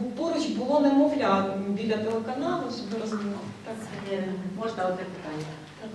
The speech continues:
Speaker 2: Ось, е, ця зустріч, вона була, очевидно, дуже насичена. Чи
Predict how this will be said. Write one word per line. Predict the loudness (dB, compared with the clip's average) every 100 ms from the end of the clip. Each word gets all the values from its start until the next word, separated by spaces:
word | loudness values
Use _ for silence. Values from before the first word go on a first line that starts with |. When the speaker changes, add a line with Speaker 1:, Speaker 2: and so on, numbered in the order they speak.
| -4
Speaker 2:
Ось, | -4 -8 -8
е, | -8 -8 -10 -2
ця | -2 0 -2
зустріч, | -4 -6 -8 -8 -6
вона | -6 -6
була, | -4 -4 -4
очевидно, | -6 -8 -6 -8 -8
дуже | -6
насичена. | -6 -6 -6 -6 -6 -6 -6 -10 -12 -12
Чи | -10